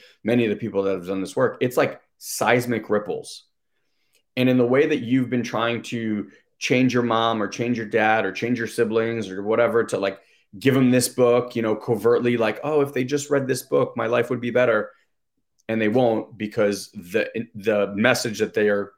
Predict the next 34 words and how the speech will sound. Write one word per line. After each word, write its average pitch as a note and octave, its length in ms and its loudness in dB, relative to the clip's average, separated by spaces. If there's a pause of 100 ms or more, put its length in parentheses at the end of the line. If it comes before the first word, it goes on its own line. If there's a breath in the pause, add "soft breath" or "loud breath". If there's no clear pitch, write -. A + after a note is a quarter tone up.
(220)
hearing C3 500 0
from G2+ 200 -6
you G2+ 260 -2
is, G2 320 -4 (360)
"Hey, A2+ 540 2 (260)
uh, G2 360 -4 (220)
there's - 220 -4
something A2 360 -4
wrong A2 340 0
with F#2+ 160 -8
me," F2+ 340 -10 (340)
right? G2+ 400 -6
And G#2+ 140 -6
so G2+ 220 0
they G#2+ 180 2
get G#2+ 200 0
defensive A#2 440 -2
and G2 80 -6
they G2 60 -4
don't G2 120 0
wanna F#2+ 160 -4
do F#2 120 -8
that F2 180 -2
work. - 280 -2 (340 soft breath)
Whereas G#2 360 0
here, F3 320 0
what G#2+ 140 0
we're G#2 100 -2
saying A2 280 -6
is, G#2 100 -4
like, F#2+ 240 -4 (200)
leave A#2 260 -4
them D3 180 0
be. G2+ 260 -6